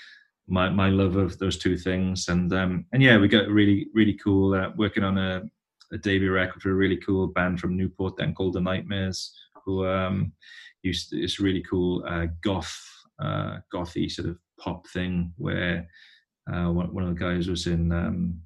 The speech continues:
a band Sharks a while back, who were cool. One of the guys was in Save Your Breath and, and the Vestals, but it's, um, really, re-, yeah, really cool, um, thing that we're working on there. So hopefully be hearing more about those guys next year.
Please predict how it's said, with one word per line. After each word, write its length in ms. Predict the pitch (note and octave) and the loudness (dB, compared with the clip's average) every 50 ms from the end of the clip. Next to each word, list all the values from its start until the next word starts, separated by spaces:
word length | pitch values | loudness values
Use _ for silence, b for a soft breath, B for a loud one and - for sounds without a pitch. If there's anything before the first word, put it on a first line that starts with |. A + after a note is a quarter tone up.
| - | -10
a 60 | - D#2+ | -8 -6
band 260 | - E2 D#2+ E2+ E2+ | -2 -2 0 0 0
Sharks 560 | - - G#2 F2+ F2 E2+ E2+ E2+ - - - - | 0 0 0 0 0 0 -2 -4 -6 -10 -10 -8
a 40 | - | -6
while 140 | F#2 F2+ F2 | -6 -4 -4
back, 240 | E2+ F2 E2+ E2 E2+ | -2 -2 -2 -2 -2
who 80 | F2+ | -4
were 40 | E2+ F2 - | -6 -6 -6
cool. 280 | - - F#2+ F#2 F#2 - | -6 -4 -2 -2 -2 -2
One 160 | - F#2+ F2+ | -2 -2 -4
of 80 | F2 | -4
the 40 | F2 | -4
guys 240 | F2 F2 E2+ F2 E2+ | -4 -2 -2 -2 -4
was 160 | F2 F#2 - - | -4 -8 -6 -4
in 240 | F2 F2 F2 - - b b b b b b b b - | -2 -2 -2 -4 -6 b b b b b b b b -14
Save 280 | - - F2+ E2+ D#2+ | -10 -6 -4 -2 -2
Your 100 | F2+ E2+ | -2 -2
Breath 400 | E2 - F2+ E2+ E2+ E2+ E2+ - | -2 -2 0 0 0 0 -2 -2
and, 180 | F2 F2 F2 - | -2 -2 -2 -2
and 100 | D#2 F2 | -2 -2
the 60 | E2+ | -2
Vestals, 640 | E2+ F2 E2+ E2 - - E2+ E2 E2+ F2 F2 F2 F2 - | -2 -2 -4 -4 -4 -4 -4 -2 -2 -2 -2 -4 -4 -6
but 160 | - F2+ E2+ | -6 -4 -4
it's, 280 | - F2+ E2+ - - - | -4 -4 -6 -6 -6 -4
um, 480 | - E2+ F2 F2 - F#2+ F#2 - - - _ - | -4 -2 -2 -2 -2 -2 -4 -6 -8 -10 _ -2
really, 200 | A2+ B2 C3 B2 | 2 2 4 4
re-, 200 | G#2+ A2 A#2+ - | 4 2 2 4
yeah, 140 | C3+ A#2 G#2 | 4 4 6
really 260 | F#2+ G2+ A2+ A2 G#2+ | 6 6 6 6 6
cool, 440 | - - G#2+ G2+ G2+ G2+ G2+ F#2 - - | 4 4 4 4 4 4 2 0 -4 -4
um, 300 | F#2+ F#2+ F#2 F#2+ F#2+ F#2 | -2 0 0 0 0 -2
thing 280 | F2+ - G2+ G2+ G2+ | -2 -2 0 0 2
that 100 | G2+ G2 F#2 | 0 0 0
we're 240 | F2+ F#2+ F#2 E2+ E2+ B B B B B B B _ - | 0 -2 -2 -4 -6 B B B B B B B _ -2
working 280 | G2+ G2 F#2+ - G2+ | 0 0 0 0 0
on 180 | F#2+ F#2 F#2 F#2+ | -2 -2 -2 -2
there. 240 | F#2+ F#2 F#2 F#2 F2 | -2 -2 -2 -2 -4
So 240 | - - F2+ F2+ F2 | -4 -4 -4 -4 -2
hopefully 340 | F#2 G#2 F#2+ - - F#2 | -2 -4 -4 -2 -2 -2
be 340 | F2 F2+ F2+ F2 E2+ E2+ - - | 0 2 4 4 4 2 0 -2
hearing 200 | G2+ G2 F#2+ F2+ | -2 -2 0 0
more 180 | F#2 F#2 F#2 F#2 | 0 -2 -2 -4
about 240 | F2 F#2+ F#2 - - | -2 -4 -4 -4 -6
those 160 | F#2+ F#2+ F#2+ | -8 -8 -6
guys 240 | - F#2 F#2 F#2+ F#2 | -4 -4 -4 -4 -4
next 240 | F#2 F2+ F2 - - | -6 -8 -8 -8 -8
year. 160 | G2+ G#2 | -8 -8